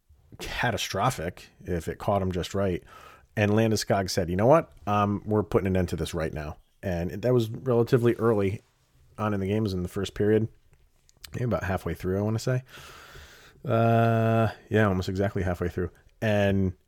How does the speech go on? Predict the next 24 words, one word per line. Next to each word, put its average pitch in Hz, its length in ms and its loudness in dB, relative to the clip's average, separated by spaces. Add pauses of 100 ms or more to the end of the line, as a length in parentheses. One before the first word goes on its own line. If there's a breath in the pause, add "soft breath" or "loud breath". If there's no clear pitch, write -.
(180)
I 107 100 2
think 135 360 2
that 120 220 0
sent 117 340 2
a 110 60 4
message 101 500 0
to - 140 -4
Saint 95 280 -4
Louis, 87 440 -2 (180)
"You're 104 220 6
not 117 240 2
gonna 101 160 2
do 92 180 2
this 85 160 0
to 87 160 0
us 82 160 -4
this 82 140 -6
entire 82 280 -4
series. 76 460 -6
We 98 140 0
know 98 120 6
you 120 140 8
want 135 280 4
to." 90 200 -2